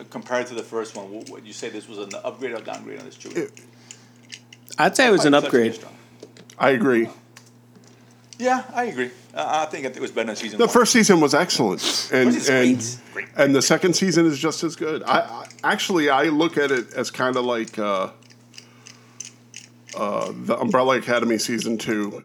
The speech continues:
Speaker 2: in that it improved upon the original, in my
Speaker 1: Yes,
Speaker 2: opinion.
Speaker 1: yeah, yeah, I, I agree, and I think there,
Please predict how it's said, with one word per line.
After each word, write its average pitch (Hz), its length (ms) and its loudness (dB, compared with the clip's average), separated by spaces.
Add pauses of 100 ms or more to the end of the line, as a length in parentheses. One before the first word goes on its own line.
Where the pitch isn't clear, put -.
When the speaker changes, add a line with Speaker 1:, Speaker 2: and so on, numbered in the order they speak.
(100)
Speaker 2:
in 120 160 0
that 107 260 -2 (120)
it 113 220 -4 (180)
improved 120 460 -2
upon 110 320 0
the 107 80 2
original, 104 540 -2 (1120)
in 123 100 0
my 104 140 -2
Speaker 1:
Yes, 107 160 0
Speaker 2:
opinion. 95 180 -4 (140)
Speaker 1:
yeah, 92 140 -6 (260)
yeah, 104 200 -12
I, 127 80 -8 (140)
I 104 40 0
agree, 95 180 -8
and 120 100 0
I - 60 0
think 139 180 -6
there, 135 140 -4